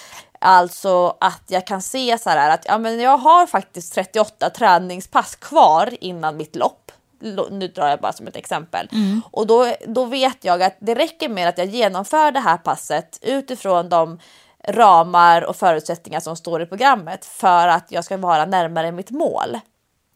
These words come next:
Speaker 1: Alltså att jag behöver inte, eh, ta ut mig maximalt. Det räcker med att jag följer planen. Och då vet jag att jag kommer att nå mitt mål.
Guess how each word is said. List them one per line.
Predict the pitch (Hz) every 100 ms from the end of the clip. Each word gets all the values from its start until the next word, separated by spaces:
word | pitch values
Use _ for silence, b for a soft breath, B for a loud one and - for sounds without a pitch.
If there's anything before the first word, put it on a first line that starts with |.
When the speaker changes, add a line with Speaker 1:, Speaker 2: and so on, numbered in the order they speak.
| _ _ -
Speaker 1:
Alltså | - 196 190 185 190
att | 190
jag | 214
behöver | 214 220 226 254 247
inte, | 254 233 170 - 170 175 b b b b b b _
eh, | - 185 185
ta | 247
ut | 262 254 -
mig | 208 196
maximalt. | 196 - - 196 208 135 -
Det | 196 226
räcker | 269 294 -
med | 220 170 170 170
att | 170
jag | 180
följer | 180 160 165 180
planen. | 262 294 254 180 104 113 185 180 _ _ _ -
Och | 214
då | 214
vet | 220 226 214
jag | 165 160 165
att | 180
jag | 165
kommer | - 170 165 156 151 - _
att | - 165
nå | 170 156 165
mitt | 175 -
mål. | 320 294 - -